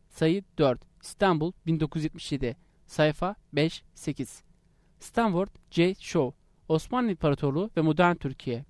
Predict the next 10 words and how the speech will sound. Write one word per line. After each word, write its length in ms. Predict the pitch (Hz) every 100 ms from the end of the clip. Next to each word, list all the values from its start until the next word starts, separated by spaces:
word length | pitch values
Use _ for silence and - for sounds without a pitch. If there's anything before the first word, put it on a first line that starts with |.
| -
Bir. 300 | 160 139 - _ _
Çeviren 360 | - 165 160 190 - _ -
Mehmet 300 | 143 151 175
Harmancı. 520 | 147 143 135 120 107 - _ -
İstanbul, 500 | - - 180 147 151 - _ -
bin 120 | 156
dokuz 180 | 143 -
yüz 40 | -
seksen 280 | 135 -
iki. 240 | 127 -